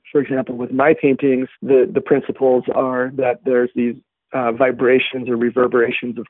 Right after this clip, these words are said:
color that are uneven. So it's almost, uh, you could say the same principles as wabi-sabi, like a Japanese garden, where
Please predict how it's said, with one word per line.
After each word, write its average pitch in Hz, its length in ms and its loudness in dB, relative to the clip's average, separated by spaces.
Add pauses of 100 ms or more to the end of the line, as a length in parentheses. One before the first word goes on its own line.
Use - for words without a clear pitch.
color 135 460 4 (540)
that 123 480 0
are 123 440 -6 (200)
uneven. 143 580 2
So 120 240 -10
it's 127 180 -6
almost, 131 340 2 (220)
uh, 123 220 -4 (340)
you 143 120 -2
could 143 180 0
say 143 100 6
the 131 160 0
same 139 160 0
principles 131 580 -4
as 117 140 -6
wabi-sabi, 127 840 0
like 120 180 -8
a - 60 -16
Japanese 123 480 0
garden, 117 380 -2
where 127 260 -6